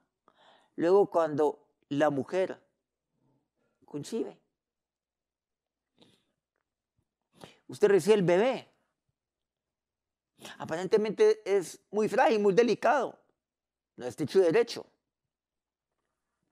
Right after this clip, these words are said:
Pero luego usted interviene en el carácter del niño. Así como cuando usted era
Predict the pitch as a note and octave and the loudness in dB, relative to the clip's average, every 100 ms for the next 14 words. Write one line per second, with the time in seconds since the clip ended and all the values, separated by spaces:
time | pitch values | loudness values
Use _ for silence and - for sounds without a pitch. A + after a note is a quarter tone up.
0 | _ _ _ _ _ _ - - - _ | _ _ _ _ _ _ -20 -20 -20 _
1 | - B2+ A#2+ C3+ C#3+ C3+ F3+ F3+ - D3 | -10 -6 -2 0 -2 -2 -4 -4 -6 -6
2 | C#3 A2+ B2+ F#3+ - - _ _ _ - | -4 -2 -2 -4 -8 -20 _ _ _ -18
3 | B2+ A#2+ - B2+ C3+ F#3 C3+ B2 A#2 G3+ | -12 -10 -4 -2 0 0 0 -2 -4 -6
4 | - - _ _ _ _ _ _ _ _ | -10 -20 _ _ _ _ _ _ _ _
5 | _ _ _ _ _ _ _ _ _ _ | _ _ _ _ _ _ _ _ _ _
6 | _ _ _ - C#3 D3 F3+ F#3 E3 C3 | _ _ _ -8 -2 0 0 2 2 0
7 | A#2+ E3 C4+ F#3 | 0 2 2 2